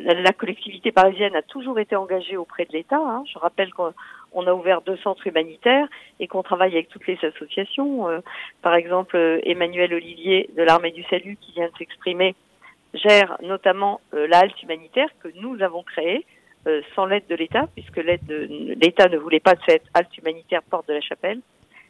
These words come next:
Et nous soutenons, nous finançons, euh, euh, complètement, euh, la halte humanitaire où les personnes peuvent venir. Alors après,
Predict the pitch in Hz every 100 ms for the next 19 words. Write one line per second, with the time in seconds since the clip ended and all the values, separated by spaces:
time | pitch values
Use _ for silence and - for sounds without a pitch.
0 | _ 170 175 175 - 202 - 214 285 247
1 | 156 208 185 175 - 220 254 294 294 220
2 | 175 165 - - - - - 170 156 156
3 | 147 147 - 220 208 185 196 196 240 240
4 | 185 165 160 160 156 156 165 185 214 _
5 | - 202 196 175 175 190 202 226 - 202
6 | 175 170 - 220 226 190 147 170 165 151
7 | - _ - - - - 180 190 196 -
8 | - 240